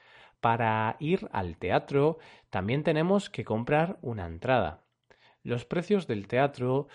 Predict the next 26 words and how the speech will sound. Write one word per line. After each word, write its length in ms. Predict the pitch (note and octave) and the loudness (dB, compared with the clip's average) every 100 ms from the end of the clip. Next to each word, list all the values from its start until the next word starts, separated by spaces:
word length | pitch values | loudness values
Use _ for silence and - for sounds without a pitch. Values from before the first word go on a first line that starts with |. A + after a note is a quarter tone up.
| - - | -20 -20
suelen 440 | - - C#3+ E3 | -6 2 2 2
ser 380 | D3+ C#3+ E3 - | 0 0 0 -2
más 640 | - A2 B2+ D#3+ F3+ - - - | -6 -2 2 2 0 -6 -20 -2
altos 680 | C#3 E3+ F3 G3+ G#3 - - | 0 0 0 0 0 -2 -14
que 160 | - F#2+ | -8 -4
los 180 | E2+ E2+ | -4 -4
del 200 | D#2 - | -8 -4
cine. 340 | D3+ C#3 F2+ _ _ _ _ _ _ | -2 -2 -6 _ _ _ _ _ _
Depende 560 | A#2+ C#3 C#3 G3 G#3+ G#3+ | 0 0 4 4 6 6
de 140 | C3 | 4
la 140 | G2 | 2
función. 560 | F2+ F#2 F2+ B2+ G#2+ G2+ _ _ _ _ _ _ - - - - - | 0 -6 -2 0 0 -2 _ _ _ _ _ _ -20 -20 -20 -20 -2
Hablamos 440 | A#2+ D#3 G3 G#3 | 2 4 4 4
de 80 | D3 | 0
función 720 | - B2+ A#2+ F3 D#3+ C#3+ E3 | 0 -4 0 2 2 0 -4
para 300 | - A#2+ A#2 | -2 0 2
referirnos 800 | D3+ E3 E3 D3+ C#3 C3 C#3+ - - | 2 0 2 2 2 0 0 -4 -6
a 160 | A#2 | -2
la 180 | A#2 B2 | 0 4
obra 440 | D#3+ D3+ D3+ D#3+ | 4 4 2 0
que 140 | - C3 | -4 -6
se 140 | C3+ | -2
representa 720 | B2+ C#3 E3 C#3 B2 B2 D#3+ | -2 -2 -2 -2 -2 -2 -4
en 180 | - A#2 | -4 -6
el 180 | F#2+ F2+ | -6 -6
teatro, 520 | G#2 B2+ D#3 A#2+ - | -4 -2 -2 -6 -10